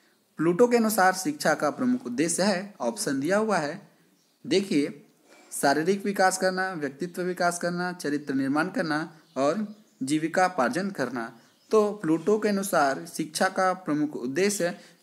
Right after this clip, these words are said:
व्यक्तित्व विकास करना है, तो ऑप्शन बी यहाँ पर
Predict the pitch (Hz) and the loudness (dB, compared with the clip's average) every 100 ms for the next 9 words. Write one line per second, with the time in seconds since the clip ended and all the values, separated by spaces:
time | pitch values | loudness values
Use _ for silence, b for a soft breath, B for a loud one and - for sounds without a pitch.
0 | - 139 156 214 214 175 147 131 139 156 | -2 0 0 -2 -2 0 0 2 0 0
1 | 135 117 135 127 107 - _ - 110 113 | -4 -2 -2 -4 -8 -14 _ -8 -4 -4
2 | - 147 139 143 127 113 190 208 | -4 -6 -2 -2 -2 -4 -4 -6